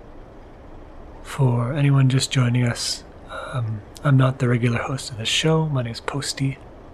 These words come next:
and usually I help behind the scenes to do some editing of the show.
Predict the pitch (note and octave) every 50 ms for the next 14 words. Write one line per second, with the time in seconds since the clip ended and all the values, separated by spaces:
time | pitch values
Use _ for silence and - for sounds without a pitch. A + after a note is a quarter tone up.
0 | - - - - - - - - - B2+ A#2 A2+ B2 C3 B2+ - C3 B2 A#2+ A#2+
1 | A#2 A2+ - - B2+ A#2+ - - - C#3 - G#2+ B2+ B2 A#2+ A2+ - - - B2
2 | A2+ G#2+ G#2+ A2 - - - - - - - - - - - - - - - -
3 | - - - - - B2 A2 G#2+ G#2+ - - A2+ B2 D#3+ D#3+ C#3 C#3 C3+ B2+ C3+
4 | C#3 C3+ B2 C3+ - - C#3+ C3+ C3+ C3